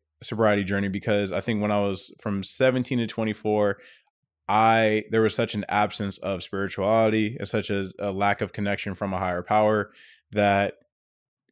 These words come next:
in my eyes at that time, God was nothing. And so now I choose, life is very simple for me. Either God is everything or God is nothing.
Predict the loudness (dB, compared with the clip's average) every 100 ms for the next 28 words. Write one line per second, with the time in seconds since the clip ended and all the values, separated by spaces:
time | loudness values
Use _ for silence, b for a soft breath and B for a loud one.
0 | _ _ -4 0 4 6 6 6 6 6
1 | 6 2 0 -2 0 0 0 0 0 -2
2 | -4 -6 -8 -14 -20 _ _ -6 -2 0
3 | 2 4 4 4 2 0 -2 0 0 0
4 | -6 -12 -18 b b b b b b 6
5 | 6 4 2 2 2 -2 -8 -8 -12 -12
6 | -16 _ -6 -2 2 4 4 4 2 2
7 | -2 -2 -4 -6 -6 -10 -12 -16